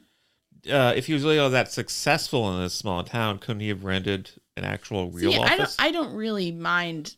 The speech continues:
Speaker 2: little superficial things like that. I mean, it's not, like, I'm not watching a, like, silly kind of mockumentary style show for, like, hyper realism. I don't,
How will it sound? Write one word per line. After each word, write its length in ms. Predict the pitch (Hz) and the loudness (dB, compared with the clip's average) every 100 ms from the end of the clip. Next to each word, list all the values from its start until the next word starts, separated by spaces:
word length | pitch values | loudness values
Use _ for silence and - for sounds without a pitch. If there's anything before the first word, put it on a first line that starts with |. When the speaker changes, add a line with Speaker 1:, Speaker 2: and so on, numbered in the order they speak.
| _ _ | _ _
Speaker 2:
little 300 | 180 165 156 | -6 -4 -4
superficial 760 | - 165 165 127 - 160 - 147 | -4 -6 -8 -12 -8 -8 -8 -10
things 320 | - 127 117 | -12 -12 -10
like 240 | 104 104 | -10 -10
that. 340 | - 139 - - | -4 -2 -2 -6
I 60 | 156 | -8
mean, 160 | 143 | -6
it's 240 | 139 - 185 | -8 -8 -4
not, 300 | 165 - - | -4 -4 -6
like, 120 | 160 | -4
I'm 120 | 175 | 0
not 260 | 190 180 143 | 2 2 0
watching 640 | 151 147 - 160 139 131 - | -2 -2 -2 -6 -8 -10 -10
a, 140 | 160 | -8
like, 220 | 147 147 - | -6 -8 -8
silly 320 | - 151 139 | -6 -6 -6
kind 200 | - 131 | -8 -8
of 60 | |
mockumentary 640 | 135 131 127 165 131 127 135 | -4 -4 -4 -6 -6 -6 -8
style 240 | - 101 | -8 -6
show 300 | - - 113 | -6 -6 -6
for, 180 | - - | -6 -8
like, 240 | 92 120 - _ _ _ | -8 -8 -12 _ _ _
hyper 500 | - 156 156 160 151 | -4 -2 -2 -4 -4
realism. 580 | 151 160 185 240 302 349 339 _ _ _ | -4 -2 -2 -2 -4 -6 -12 _ _ _
I 60 | 175 | -6
don't, 300 | 165 151 | -4 -6